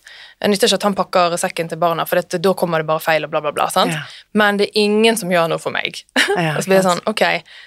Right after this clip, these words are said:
Speaker 1: her er vi faktisk både i det sårede maskuline og det sårede feminine. Eh, her må vi jobbe litt innover.
Speaker 2: Mm.
Speaker 1: Så, så det er også noe bli-, med å bli bevisst på disse tingene her, for at vi kan ikke få i pose og sekk.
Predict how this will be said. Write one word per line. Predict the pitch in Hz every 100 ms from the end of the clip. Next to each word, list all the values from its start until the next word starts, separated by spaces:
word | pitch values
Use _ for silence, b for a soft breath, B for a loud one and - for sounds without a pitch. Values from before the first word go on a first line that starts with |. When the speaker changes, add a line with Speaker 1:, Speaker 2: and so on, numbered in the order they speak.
| B
Speaker 1:
her | - 202
er | 202
vi |
faktisk | 190 202 175 170
både | 170 170
i | 180
det | 170
sårede | 165 170
maskuline | 170 170 160 156 -
og | 175 170
det | 165
sårede | - 165 170
feminine. | - 165 156 151 170 202 b b b _ 185
Eh, | 175 170 170
her | - 185 170 170
må | 170
vi | 165
jobbe | 160 180
litt | 175 - 190
innover. | 170 - - - b b b b
Speaker 2:
Mm. | 160 135 127
Speaker 1:
Så, | - 190 190
så | 185 202
det |
er | 214
også | 214 208
noe | 196
bli-, | 202 185
med | - 180
å | 180
bli | 175 180
bevisst | 185 214 - - -
på | 160 160
disse | 160 190
tingene | 180 165
her, | 170 196
for | 202
at | 190
vi | 190
kan | 226 196
ikke | 170 165
få | 196 175
i |
pose | 170 170 180
og |
sekk. | 202 208 -